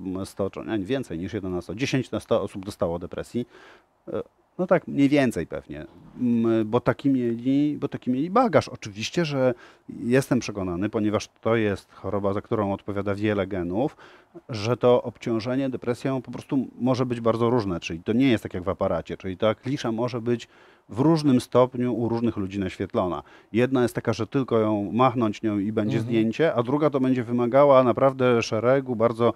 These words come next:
Speaker 1: zawiłych czynności, żeby wywołać tę depresję, bo ta skłonność była mniejsza, czyli to naświetlenie
Speaker 2: Mhm.
Speaker 1: wewnętrzne, biologiczne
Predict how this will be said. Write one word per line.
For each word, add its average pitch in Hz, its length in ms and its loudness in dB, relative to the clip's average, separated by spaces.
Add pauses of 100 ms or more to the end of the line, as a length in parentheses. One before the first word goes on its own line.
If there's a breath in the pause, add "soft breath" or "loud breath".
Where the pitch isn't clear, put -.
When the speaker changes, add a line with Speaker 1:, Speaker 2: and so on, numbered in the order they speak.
(340 loud breath)
Speaker 1:
zawiłych 117 480 2
czynności, 120 380 -4
żeby 101 240 -2
wywołać 95 440 -4
tę 95 120 -6
depresję, 87 420 -8
bo 117 160 0
ta 147 80 -2
skłonność 143 480 0
była 135 200 0
mniejsza, 117 360 0
czyli - 120 -14
to 104 100 -2
naświetlenie 123 800 -2
Speaker 2:
Mhm. 120 60 -4
Speaker 1:
wewnętrzne, 110 540 -2
biologiczne 110 760 -2